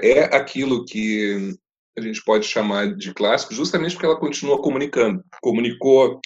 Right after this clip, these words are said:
é, com os leitores daquela época, é, comunicou com os leitores da década de sessenta, por ter aquela, né, é, ebulição política ali, comunicou na década de setenta, porque uma história de invasão alienígena poderia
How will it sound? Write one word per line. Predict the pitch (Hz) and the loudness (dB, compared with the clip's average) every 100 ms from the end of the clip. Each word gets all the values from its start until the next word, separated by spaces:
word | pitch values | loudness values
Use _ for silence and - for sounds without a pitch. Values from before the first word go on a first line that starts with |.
| - | 2
é, | 110 110 110 | 6 6 6
com | 110 120 131 143 131 120 | 4 4 4 4 2 4
os | 117 - | 4 2
leitores | 120 113 123 110 107 101 | 0 -2 2 4 4 0
daquela | 110 95 110 110 | -6 -2 2 4
época, | 110 127 - 143 160 185 | 4 4 0 0 0 0
é, | 113 113 113 - | -6 -6 -6 -8
comunicou | - 120 123 123 127 - 131 131 | -6 -4 -4 -2 -4 4 6 6
com | 117 | 0
os | 110 | -2
leitores | 117 113 127 120 117 110 - - | -2 -2 4 4 4 2 0 0
da | 113 | -2
década | 107 113 110 117 107 98 98 - | 0 0 0 2 4 4 2 -4
de | 117 | -2
sessenta, | - 110 - 131 151 156 | 0 2 2 4 4 0
por | - 104 | -4 -6
ter | - 123 | 0 0
aquela, | 123 113 107 90 85 90 | 2 2 2 2 -2 -2
né, | 95 104 104 - | -2 -2 -4 -8
é, | 101 98 90 107 | -6 -6 -4 -2
ebulição | 104 101 98 - 107 | 0 0 2 2 2
política | 101 95 120 156 - - 90 85 82 | 0 0 2 2 -2 -8 -6 -4 -4
ali, | 85 90 110 127 139 147 - _ _ - | -4 -2 0 0 -2 -6 -12 _ _ -4
comunicou | 107 110 113 - 117 117 | 0 2 0 4 6 6
na | 113 | 4
década | 107 110 113 107 104 | 4 2 2 0 0
de | - | 2
setenta, | - 107 120 120 147 - 98 76 | 0 0 4 4 4 4 4 4
porque | 110 110 127 | -2 -2 2
uma | 117 | 4
história | 113 - 127 127 131 123 | 4 4 6 8 8 6
de | 117 | 2
invasão | 110 113 107 110 120 135 113 | 0 2 2 4 4 4 2
alienígena | 113 113 110 113 117 107 98 | 2 4 2 2 0 0 -2
poderia | 113 110 104 120 120 95 | 0 0 0 2 2 0